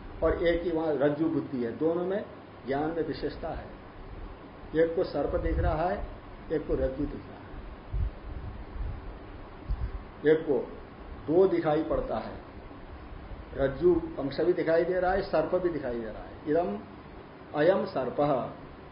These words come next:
इदम अंश अधिष्ठान दिखता है और सर्प आरोपित दिखता, दो दिख रहा अज्ञानी, क्योंकि ज्ञानी को आरोपित नहीं दिखता,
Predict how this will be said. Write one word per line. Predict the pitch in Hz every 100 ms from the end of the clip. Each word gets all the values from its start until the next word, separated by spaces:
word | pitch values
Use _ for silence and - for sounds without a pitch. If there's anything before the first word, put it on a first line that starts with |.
| - - 147
इदम | 175 175
अंश | 175 -
अधिष्ठान | 147 147 147 160 -
दिखता | 139 - 110
है | 107 - - - -
और | -
सर्प | 160 160 185
आरोपित | 143 135 143 165 156
दिखता, | 131 131 151
दो | - -
दिख | 156 127
रहा | 123
अज्ञानी, | 131 113 113 110 - - - -
क्योंकि | 190 190
ज्ञानी | 139 156 170 185
को | 190
आरोपित | 147 151 170 175 185 175
नहीं | 156 156
दिखता, | 151 196 233 -